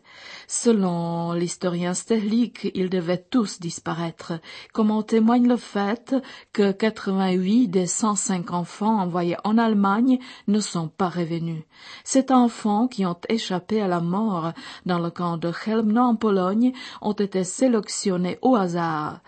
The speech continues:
Pour appuyer sa théorie sur la rééducation des enfants de Lidice dans des familles allemandes, la Gestapo envoyait des cartes en Bohême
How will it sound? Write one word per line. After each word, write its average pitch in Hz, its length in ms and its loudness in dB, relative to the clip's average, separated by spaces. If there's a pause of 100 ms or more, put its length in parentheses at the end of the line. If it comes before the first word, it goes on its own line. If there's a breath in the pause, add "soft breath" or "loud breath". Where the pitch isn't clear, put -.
(300 loud breath)
Pour 175 140 0
appuyer 170 340 -4
sa 175 220 -4
théorie 208 640 0
sur 190 220 -2
la 165 180 -2
rééducation 202 800 0
des 175 200 -2
enfants 160 280 -6
de 165 100 -4
Lidice 180 240 -6 (640 loud breath)
dans 165 180 -2
des 160 160 -4
familles 190 460 0
allemandes, 233 520 4
la 175 220 2
Gestapo 196 680 -2
envoyait 175 480 0
des 175 160 -2
cartes 190 400 -2
en 175 80 -2
Bohême 170 460 -2